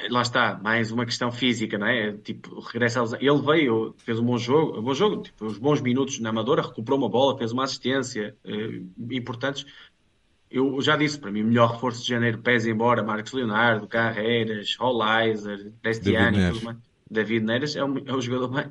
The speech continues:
Speaker 1: para mim, dos, é, esse jogador é craque, não é? Esse é que é, esse é craque mundial. Jogador de craque mesmo, daqueles que fazem a diferença. Agora, tem é um jogador na sua equipa, na mesma posição, ou numa posição, <laughs> também é outro craque mundial. E, portanto,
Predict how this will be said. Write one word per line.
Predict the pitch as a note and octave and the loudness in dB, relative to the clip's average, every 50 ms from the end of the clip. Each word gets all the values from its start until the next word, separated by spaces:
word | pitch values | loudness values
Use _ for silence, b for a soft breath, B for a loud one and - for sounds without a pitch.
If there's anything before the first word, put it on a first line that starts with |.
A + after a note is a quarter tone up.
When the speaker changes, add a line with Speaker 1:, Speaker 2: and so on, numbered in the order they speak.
| - | -8
Speaker 1:
para | - C3 B2+ | -4 -2 0
mim, | A#2+ B2 C3+ D3 | 0 2 0 0
dos, | C#3+ C#3 B2+ - - - - _ - A#2 - | 0 0 0 -2 -4 -6 -10 _ -8 -6 -2
é, | - C#3 C3+ C#3 - D#3 | 0 0 0 0 2 0
esse | D3 C#3+ | 0 2
jogador | - C#3 C#3+ C#3 - D3 D#3 D#3 D3+ B B B B - | 2 2 2 2 4 4 2 0 0 B B B B -6
é | C#3+ C#3 | -6 -4
craque, | C#3+ - C#3 C3 A#2+ A#2+ - - - G2 | -2 2 4 4 4 2 -2 -10 -12 -10
não | G#2 G#2+ A2 | -8 -6 -6
é? | G2 - | -4 0
Esse | A2+ C#3+ E3+ F3 F#3 F#3 | 2 2 2 2 0 -2
é | F3 | -2
que | D#3 C#3 | -2 -2
é, | - - - _ _ | -4 -6 -14 _ _
esse | - B2+ B2 - D#3+ | -10 -8 -4 -4 -4
é | |
craque | D#3 - - C3+ C#3 D3+ D3 D3 D3+ | -4 -2 0 2 2 2 0 -2 -4
mundial. | D#3 C#3+ B2+ A#2+ A#2 A2 G#2+ G#2 G2 F2+ - b b b _ - - | -4 -4 -2 -2 0 0 0 0 -2 -6 -10 b b b _ -12 -8
Jogador | - A2+ - A#2+ A#2+ D3 D3 F#3 F3+ C3 A#2 A2+ | -4 -4 -2 0 0 2 2 4 2 2 0 -4
de | - | -10
craque | - - - D#3+ C3+ A#2+ - - | -10 -4 -2 0 0 0 0 -2
mesmo, | A#2+ A#2 A2 G#2+ G#2 G#2+ | -4 -4 -4 -6 -8 -10
daqueles | G#2+ G#2+ - C3 - | -12 -10 -10 -10 -8
que | - | -4
fazem | - C#3 C3 C3 | -4 -2 -2 -2
a | B2 | -4
diferença. | B2 A#2+ B2 C#3+ C3 A#2+ - b b b b b | -4 -4 -4 -6 -6 -8 -10 b b b b b
Agora, | G2+ G2+ G2+ G#2 G2+ F#2+ F2+ F2+ - - _ _ - | -8 -4 -2 -2 -2 -4 -6 -10 -16 -20 _ _ -6
tem | G#2+ G#2 G#2+ | -4 -2 0
é | A2+ | 0
um | A#2+ | 0
jogador | A#2 A#2 A#2+ B2+ C3 C3+ | 0 0 0 0 0 0
na | A#2+ A2+ | 0 0
sua | A#2 - A#2+ | -2 -2 -4
equipa, | A#2 A#2 A#2 C3+ C#3+ D3 - A3 A#3 - - _ _ _ _ | -4 -4 -4 -6 -4 -4 -4 -4 -4 -6 -14 _ _ _ _
na | - A#2 A#2 | -6 -2 0
mesma | A2+ A#2+ B2 A#2 A#2+ A#2 | 2 4 4 4 2 2
posição, | A#2 A#2+ A2+ B2+ A#2+ A#2 B2 D#3+ G3+ | 0 -2 -2 -2 0 2 2 0 2
ou | F3+ A#2 G#2 G2+ | 2 0 0 0
numa | - A2+ - A2+ A2+ | -2 -2 -2 -2 -4
posição, | A2+ A#2 A2+ - C#3 C#3 C#3 - - | -6 -6 -8 -8 -6 -8 -8 -8 -12
<laughs> | _ - | _ 0
também | - D3+ D3+ D#3 D#3 | 2 4 4 6 6
é | D3+ D#3+ | 6 4
outro | D3 D3 - | 4 2 0
craque | - - D#3 D3 D3 C#3+ - - | -2 0 2 2 2 0 -2 -6
mundial. | D3+ D3+ E3+ E3+ E3 C#3+ B2 | -6 -4 -2 0 2 2 2
E, | A2+ | 0
portanto, | A2+ - - - B2 A#2+ A#2 - - | -2 -6 -4 -2 -2 -2 -2 -4 -10